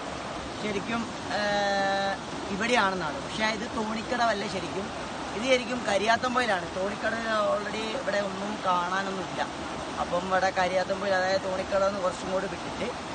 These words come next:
ആ, കുറച്ച് കുറഞ്ഞും കൂടെ വിട്ടിട്ട് കരിയാത്തങ്കടവാണ്. അപ്പം, ആ, ഇവിടെ എല്ലാവർക്കും വന്ന് നല്ല രീതിയിൽ തന്നെ, ആ, നമുക്ക് എല്ലാ ദിവസവും അങ്ങനെ ടിക്കറ്റ് കാര്യങ്ങളൊന്നുമില്ല. എല്ലാ ദിവസവും സന്ദർശകർ അനുവദനീയമാണ്. ഇപ്പം കൊറോണ സമയമായതുകൊണ്ട്,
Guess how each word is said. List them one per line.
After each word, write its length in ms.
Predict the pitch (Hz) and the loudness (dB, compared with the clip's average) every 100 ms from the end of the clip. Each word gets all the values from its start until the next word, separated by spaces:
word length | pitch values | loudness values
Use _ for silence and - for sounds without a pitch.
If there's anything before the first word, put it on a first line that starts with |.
| - - | -6 -2
ആ, 360 | 165 175 175 170 | 0 2 2 2
കുറച്ച് 220 | 196 - | 0 0
കുറഞ്ഞും 380 | 233 233 254 269 | 0 0 2 4
കൂടെ 140 | 254 | 4
വിട്ടിട്ട് 360 | 226 196 196 208 | 2 -2 -4 0
കരിയാത്തങ്കടവാണ്. 800 | 196 196 196 196 190 175 156 180 - - - - - - 156 | 2 2 0 2 2 2 0 -2 -6 -8 -6 -6 -6 -2 -2
അപ്പം, 460 | 156 190 202 202 | 2 4 4 0
ആ, 60 | 202 | 0
ഇവിടെ 360 | 190 190 208 | 0 0 0
എല്ലാവർക്കും 720 | 226 233 220 220 226 220 233 214 | 2 2 0 2 2 0 -4 -4
വന്ന് 340 | 202 208 214 | -2 -4 -2
നല്ല 160 | 190 190 | -2 -2
രീതിയിൽ 460 | 208 214 220 196 | -2 -4 -4 -4
തന്നെ, 420 | 202 202 233 190 | -4 -2 -2 -2
ആ, 140 | 196 190 | 0 0
നമുക്ക് 200 | 180 190 | 0 -2
എല്ലാ 280 | 185 214 254 | 0 0 0
ദിവസവും 360 | 254 233 226 | 0 -2 -4
അങ്ങനെ 240 | 196 202 175 | -4 -4 -4
ടിക്കറ്റ് 360 | 180 220 240 | -4 -2 0
കാര്യങ്ങളൊന്നുമില്ല. 800 | 233 226 220 220 214 202 180 226 - - - - | 2 2 0 -2 -2 0 0 0 -2 -8 -8 -6
എല്ലാ 220 | 170 190 | 2 4
ദിവസവും 340 | 202 202 202 196 | 6 2 2 0
സന്ദർശകർ 600 | 185 190 190 220 214 214 - - - - | 2 2 -2 0 0 0 -2 -6 -6 -4
അനുവദനീയമാണ്. 840 | 180 185 190 208 208 208 185 185 | -2 -2 -2 -2 -2 2 2 2
ഇപ്പം 320 | 202 196 208 | -2 -2 -2
കൊറോണ 420 | 202 190 190 202 202 | 2 4 4 0 0
സമയമായതുകൊണ്ട്, 1160 | 208 214 208 190 190 202 196 202 294 - - | 0 2 4 2 2 0 -2 0 0 -2 -6